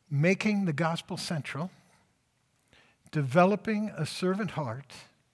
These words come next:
and examining ourselves. Mark eight thirty to thirty-two opens, "They went out from there and passed through Galilee.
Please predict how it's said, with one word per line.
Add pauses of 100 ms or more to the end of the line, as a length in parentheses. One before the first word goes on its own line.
(720)
and
examining
ourselves. (2250)
Mark
eight (380)
thirty
to
thirty-two (880)
opens, (1200)
"They
went
out
from
there
and
passed
through
Galilee.